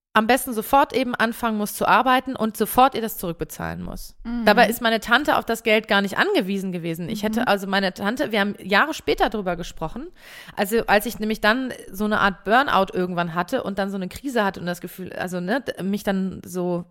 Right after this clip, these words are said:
Speaker 1: die Seile gekappt hatte und dann irgendwie nach Berlin gegangen bin, ähm, weil ich gemerkt habe, ich habe mich da eigentlich verrannt, aber ich habe das irgendwie ihr zuliebe gemacht, weil ich dachte, das gehört sich jetzt auch so als
Speaker 2: Mhm.
Speaker 1: vernünftiger, erwachsen werdender Mensch und so. Und sie hat gedacht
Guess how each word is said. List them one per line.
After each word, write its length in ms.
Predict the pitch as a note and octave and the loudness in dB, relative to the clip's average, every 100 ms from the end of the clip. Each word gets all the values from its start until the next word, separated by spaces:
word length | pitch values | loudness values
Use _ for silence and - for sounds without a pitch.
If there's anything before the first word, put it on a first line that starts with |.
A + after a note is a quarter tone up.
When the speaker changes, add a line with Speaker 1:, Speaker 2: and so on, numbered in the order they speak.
| _ _ | _ _
Speaker 1:
die 160 | F3+ F#3 | -10 4
Seile 280 | A3 A3+ | 6 6
gekappt 440 | F#3+ F3+ F3+ - - | 0 -4 -4 -4 -6
hatte 220 | F3 F3+ | -4 -4
und 140 | - | -2
dann 120 | F3+ F3 | -2 -2
irgendwie 220 | F#3 F#3 | -2 -2
nach 100 | E3 | -2
Berlin 260 | E3+ F#3+ C4+ | -2 -2 -4
gegangen 360 | F#3 E3+ E3+ | -4 -4 -4
bin, 280 | E3+ E3 A#3 - - - - - - - | -6 -6 -8 -12 -20 -20 -16 -16 -16 -2
ähm, 400 | F#3 F3+ F#3 F#3 | 0 0 -4 -2
weil 140 | F#3 | -2
ich 100 | F#3 | -2
gemerkt 260 | G3 F#3+ F#3+ | -2 -2 -2
habe, 120 | G3 | -8
ich 120 | - | -6
habe 100 | G#3 | -6
mich 80 | G3+ | -2
da 100 | F3+ | 0
eigentlich 220 | E3+ F3+ | 0 -4
verrannt, 480 | - E3 G#3+ D#4+ B3+ | -2 -2 0 -2 -2
aber 120 | E3+ | -4
ich 120 | F3+ A3 | -4 -6
habe 120 | - | -6
das 160 | F#3 - | -6 -2
irgendwie 280 | G#3 B3+ A#3 | -4 -4 -8
ihr 260 | G#3 A#3 | -2 -2
zuliebe 380 | A#3 C4+ C#4 C4+ | 0 -8 -8 -8
gemacht, 280 | C4+ D4 D4 | -4 -4 -2
weil 120 | G#3+ | -2
ich 80 | G3+ | 0
dachte, 240 | G3 F#3 F#3+ | -2 -2 -6
das 180 | F3+ | -6
gehört 400 | - E3+ G3+ C4 | -4 4 4 4
sich 160 | - G#3+ | 0 -8
jetzt 220 | F3 - | -10 -6
auch 180 | D#3+ E3 | -4 -4
so 240 | - G#3+ G3 | -4 -2 0
als 200 | F#3 F3+ | 0 -2
Speaker 2:
Mhm. 40 | |
Speaker 1:
vernünftiger, 500 | F3+ G3 G#3 G3+ F#3+ | -2 -2 -4 -4 -2
erwachsen 560 | F3 F3 E3+ - F3+ F3 | -2 -4 -6 -12 -12 -6
werdender 360 | E3 E3+ E3 | -6 -6 -10
Mensch 480 | D#3+ E3 B3 G#4 - - - - - | -8 -10 -10 -14 -18 -20 -20 -20 -8
und 180 | A#3+ A#3 | -8 -4
so. 200 | C#4+ C4 | -4 -4
Und 120 | G3 | -6
sie 140 | F#3+ | -6
hat 120 | G#3 - | -6 -4
gedacht 440 | F#3 F#3 - | -4 -4 -8